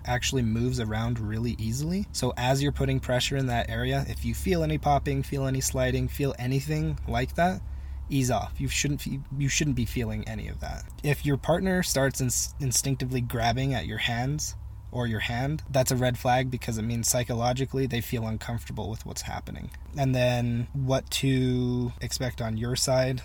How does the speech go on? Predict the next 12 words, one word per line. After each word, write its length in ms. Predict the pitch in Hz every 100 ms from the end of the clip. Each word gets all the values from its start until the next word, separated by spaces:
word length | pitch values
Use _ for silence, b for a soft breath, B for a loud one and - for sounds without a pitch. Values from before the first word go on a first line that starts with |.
| -
You 140 | 127
want 180 | 113 107
side 300 | - 120 117
pressure 340 | - 120 - -
only, 420 | 143 143 143 139 - B - -
no 140 | 123
forward 480 | - - 131 131 123
pressure 480 | 127 117 - 127 123
or 100 | 113
no 160 | 110 107
down 340 | 104 110 120
pressure. 540 | 117 127 117 131 123